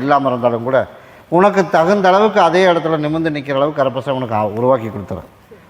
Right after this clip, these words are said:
சரியா? அதை பத்தி நீ பயப்பட வேணாம். நான் சொல்றதை மட்டும் கரெக்டா கடைபிடிச்சு வந்துரு. நீ எதிர்பார்த்தது போல எல்லாத்தையும் ஒண்ணு சேர்த்து நீ இருக்கிற காலங்களுக்குள்ளேயே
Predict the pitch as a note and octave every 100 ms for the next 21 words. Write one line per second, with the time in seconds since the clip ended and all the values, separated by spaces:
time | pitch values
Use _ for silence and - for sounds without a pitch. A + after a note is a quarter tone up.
0 | - - A#2+ B2 - - - B2+ D4+ D4+
1 | D#3+ F#3 F3 C3 A#2+ A#2 A2 G2 - -
2 | - - - - - - - - - -
3 | E3 E3+ D3+ E3+ F3 F#3 F3 F3 F#3+ F3
4 | D#3+ D3 D#3+ D3+ D3+ D3+ D#3 F3+ C#3+ B2+
5 | A#2+ - - - D3+ D#3+ D#3 F#3+ F#3 E3
6 | D#3 D#3 F3 B3 - - - C#3+ E3 E3+
7 | D#3+ F3 D#3 D3 D#3 D#3 C#3+ F3 D#3+ C#3+
8 | D#3 E3 D3 C#3+ C#3+ C3+ B2+ C3 C#3+ F3+